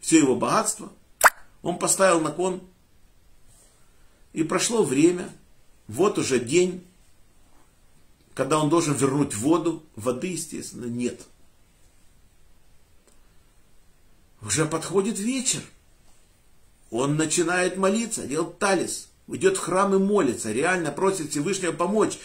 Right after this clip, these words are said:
«Я же пошел на эти условия, чтобы спасти народ твой», и молился, и просил. В общем,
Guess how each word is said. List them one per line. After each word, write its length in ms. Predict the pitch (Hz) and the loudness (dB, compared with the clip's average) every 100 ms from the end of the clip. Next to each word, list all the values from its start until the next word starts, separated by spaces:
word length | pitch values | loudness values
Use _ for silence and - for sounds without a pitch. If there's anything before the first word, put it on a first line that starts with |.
| - - | -14 0
«Я 240 | 156 202 | 4 4
же 320 | - 165 - - - _ - - - _ _ - 160 | 4 0 -2 -14 -20 _ -20 -20 -20 _ _ -4 2
пошел 340 | 175 214 196 | 4 6 4
на 160 | 170 175 | 4 0
эти 160 | 170 | 2
условия, 640 | 180 175 185 175 127 95 - - - - - - _ | 2 4 4 4 4 0 -10 -20 -20 -20 -20 -20 _
чтобы 340 | - - 180 180 | -4 2 4 4
спасти 560 | - 196 - 214 190 - | 4 0 0 2 2 4
народ 440 | 147 170 170 - | 2 4 4 0
твой», 260 | 101 80 - - _ - | -8 -12 -16 -20 _ 0
и 120 | 170 | 2
молился, 500 | 175 175 147 110 123 | 2 4 4 4 2
и 100 | 147 | 2
просил. 600 | 160 165 - 147 98 - _ _ _ - _ _ _ _ _ _ - _ _ _ - - - | 2 2 4 4 4 -2 _ _ _ -20 _ _ _ _ _ _ -20 _ _ _ -20 -20 -6
В 100 | 139 | 0
общем, 440 | 233 220 127 110 | 2 2 -2 -4